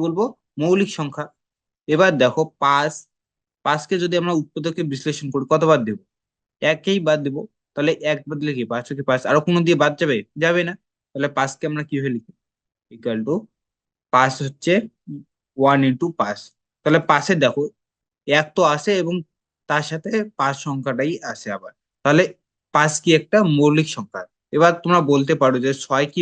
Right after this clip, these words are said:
মৌলিক সংখ্যা হবে না যৌগিক সংখ্যা হবে? দেখো ছয় কে আমরা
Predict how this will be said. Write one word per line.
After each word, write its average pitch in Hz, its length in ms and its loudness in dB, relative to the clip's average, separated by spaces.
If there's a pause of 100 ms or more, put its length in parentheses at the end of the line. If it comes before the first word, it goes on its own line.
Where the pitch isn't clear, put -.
(120)
মৌলিক 135 360 -2
সংখ্যা 139 280 -4
হবে 143 140 -4 (100)
না 180 60 -2 (380)
যৌগিক 139 340 2
সংখ্যা 110 280 -8
হবে? - 160 -18 (540)
দেখো 143 200 6 (300)
ছয় 165 240 4
কে 202 120 4
আমরা 190 140 2